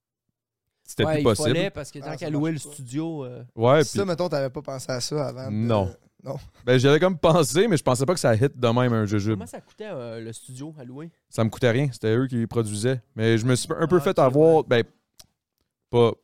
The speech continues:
Speaker 1: pas qu'il m'a, c'était pas volontaire, là, mais ça a tellement pogné que c'est clair qu'ils ont fait beaucoup plus d'argent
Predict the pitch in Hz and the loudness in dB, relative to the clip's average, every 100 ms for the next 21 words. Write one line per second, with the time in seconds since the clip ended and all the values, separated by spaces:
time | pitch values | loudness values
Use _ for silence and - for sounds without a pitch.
0 | _ - 135 123 113 104 - _ _ 113 | _ -10 -8 -2 0 0 -4 _ _ -2
1 | 131 107 120 117 113 120 135 156 147 107 | -2 2 4 4 2 2 2 0 -2 0
2 | 110 107 131 143 151 131 127 139 160 _ | 0 2 2 2 4 2 2 0 -4 _
3 | _ - 120 123 120 139 131 120 113 113 | _ -14 -6 -6 2 2 2 0 -4 -2
4 | 156 151 147 147 127 113 110 120 | -4 -4 0 2 2 2 0 -4